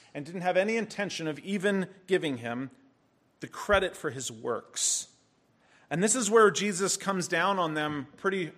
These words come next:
harshly and expresses to them, "Look, if you can't even find yourself to believe the words, at least believe the works." I mean, there's a guy who was born blind right here four months ago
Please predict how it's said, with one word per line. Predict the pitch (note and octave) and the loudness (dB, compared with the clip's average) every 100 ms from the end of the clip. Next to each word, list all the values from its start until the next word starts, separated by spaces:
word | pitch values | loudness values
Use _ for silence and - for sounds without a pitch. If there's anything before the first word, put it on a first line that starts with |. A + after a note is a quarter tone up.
| - | -4
harshly | F3+ F#3 - C#3 B2 | 0 0 0 -4 -2
and | C#3 | -4
expresses | C#3+ - G3 F#3+ D#3+ | -6 0 0 0 -8
to | E3 | -6
them, | D#3 D3 C#3 - - | -4 -4 -6 -12 -8
"Look, | G#3 A#3 A#3 | 2 2 4
if | G#3 | -2
you | F#3+ | -2
can't | - A#3+ C#4+ | -4 0 0
even | B3 | 0
find | F3 G3+ G3 G3+ | -2 -4 -4 -4
yourself | - F3+ E3+ | -2 -2 -2
to | D#3 | -2
believe | F3 F#3 | -2 -2
the | D#3 | -4
words, | D#3 F3 B2+ - - | 0 0 -2 -10 -10
at | E3+ | -8
least | F3 B3 - - | -4 0 0 -2
believe | E3 D#3 | -6 -6
the | A2+ | -6
works." | A2 D#3 F2 - - - - _ _ _ _ _ _ _ _ _ _ _ _ _ _ _ _ _ | -10 -10 -12 -8 -6 -6 -8 _ _ _ _ _ _ _ _ _ _ _ _ _ _ _ _ _
I | A3 | 0
mean, | A#3+ G3 - - - _ _ | 2 2 -4 -20 -20 _ _
there's | A3+ G#3+ G#3+ | 6 8 6
a | G3+ | 0
guy | D#3 A#3+ B3+ A3 | 2 2 4 4
who | D#3 G3 | 2 0
was | E3 | 0
born | C#3 G3+ F3+ D#3+ | 0 -2 -2 -4
blind | D#3+ G3 B3 B3 D#3+ A#2 A2 G#2+ - _ _ _ _ _ _ _ _ | -4 -2 0 0 -2 -4 -6 -10 -16 _ _ _ _ _ _ _ _
right | G3+ F#3+ C4+ C#4 A#3+ | -14 0 2 2 0
here | - B3+ B3+ D#3+ C3 C3+ - - - | -6 -4 0 0 0 -4 -10 -12 0
four | B3 C4 | 2 2
months | A#3+ C4 - | 0 0 -2
ago | G3 C#3+ B2 B2 - | -4 -2 0 0 -2